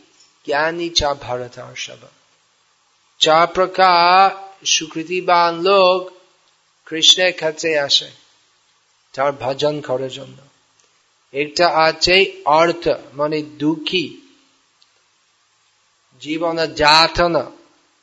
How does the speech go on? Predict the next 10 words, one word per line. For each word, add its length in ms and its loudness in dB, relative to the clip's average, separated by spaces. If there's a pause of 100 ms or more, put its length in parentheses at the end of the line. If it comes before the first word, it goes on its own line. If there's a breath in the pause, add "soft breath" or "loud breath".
(120)
অনুভব 640 0 (960)
করা 380 2
লোক 460 2 (240)
অর্থ 460 0
বলে। 340 -8 (760)
অর্থার্থী, 1000 2 (1000)
যারা 500 -4 (280)
টাকা 300 -2
পয়সা 480 -2
চায়, 320 -10